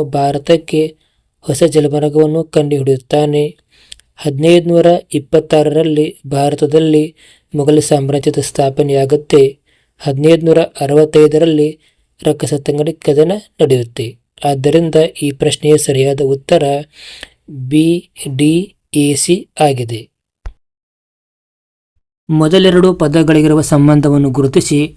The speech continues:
ಮತ್ತು ಮೂರನೇ ಪದಕ್ಕೆ ಸರಿಯಾದ ಉತ್ತರವನ್ನು ಆರಿಸಿ ಬರೆಯಿರಿ. ಎರಡನೇ ಆಂಗ್ಲೋ ಮೈಸೂರು ಯುದ್ಧ, ಮಂಗಳೂರು ಒಪ್ಪಂದ. ಮೂರನೇ ಆಂಗ್ಲೋ ಮೈಸೂರು ಯುದ್ಧ ಡ್ಯಾಶ್.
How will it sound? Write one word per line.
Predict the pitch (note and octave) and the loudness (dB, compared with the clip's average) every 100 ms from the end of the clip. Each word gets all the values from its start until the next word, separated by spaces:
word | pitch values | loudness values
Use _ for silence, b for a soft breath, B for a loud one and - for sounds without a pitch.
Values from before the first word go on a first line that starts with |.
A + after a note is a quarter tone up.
| b b b D#3 | b b b -2
ಮತ್ತು | D#3 F3 | 0 2
ಮೂರನೇ | D#3+ D3+ D3+ F3 F#3 | 2 4 4 2 2
ಪದಕ್ಕೆ | E3 D#3+ E3+ - E3 E3+ - - - | 0 0 -2 0 0 0 -6 -20 -6
ಸರಿಯಾದ | - D#3 F3 | 0 2 4
ಉತ್ತರವನ್ನು | E3 D#3+ E3 F3+ F3 - | 4 2 2 2 0 0
ಆರಿಸಿ | D3+ C#3+ C#3 D#3 | 0 0 2 2
ಬರೆಯಿರಿ. | C3+ C3 C#3 F#3 A3+ b b b b b b b b b _ _ D#3 | 2 4 4 4 2 b b b b b b b b b _ _ 0
ಎರಡನೇ | D#3 D#3+ F3+ G3+ G3+ | 2 4 4 2 2
ಆಂಗ್ಲೋ | E3 E3 E3+ F3 | 0 2 2 4
ಮೈಸೂರು | E3 D3+ E3+ | 2 2 4
ಯುದ್ಧ, | E3+ F#3+ E3 E3 E3+ _ _ | 4 4 2 -2 -2 _ _
ಮಂಗಳೂರು | D#3 D3 D3+ D#3+ | -2 2 2 4
ಒಪ್ಪಂದ. | D3+ C#3+ D3+ D3+ E3+ G3 - b b b b b F3 | 2 0 0 0 0 -2 -10 b b b b b -2
ಮೂರನೇ | D3+ D#3 D#3+ F3 G3 F#3+ | 2 4 4 4 2 2
ಆಂಗ್ಲೋ | D#3 D#3+ E3+ | 2 4 4
ಮೈಸೂರು | E3 D#3 D3 D#3+ | 4 4 2 2
ಯುದ್ಧ | E3 G3+ D#3+ D#3+ E3 - - C#3 | 4 4 2 0 0 -8 -10 -2
ಡ್ಯಾಶ್. | C#3+ C3 A2+ | 0 0 -4